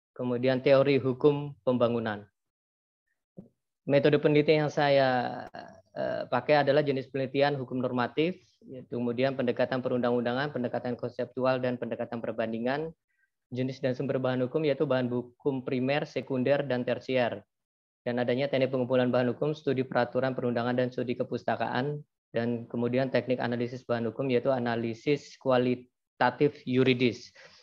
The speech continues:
Kenapa saya ambil teori ini? Apa ya, saya ambil jurnal ini?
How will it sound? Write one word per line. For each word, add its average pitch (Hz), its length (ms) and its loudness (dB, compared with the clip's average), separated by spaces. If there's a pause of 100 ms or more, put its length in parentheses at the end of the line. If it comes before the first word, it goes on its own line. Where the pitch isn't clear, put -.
(120)
Kenapa 147 320 2
saya 156 320 4
ambil 131 720 2
teori 131 400 2
ini? 117 320 -4
Apa 147 320 4
ya, 143 240 4
saya 143 240 4
ambil 135 400 0
jurnal 131 400 -2
ini? 120 320 -4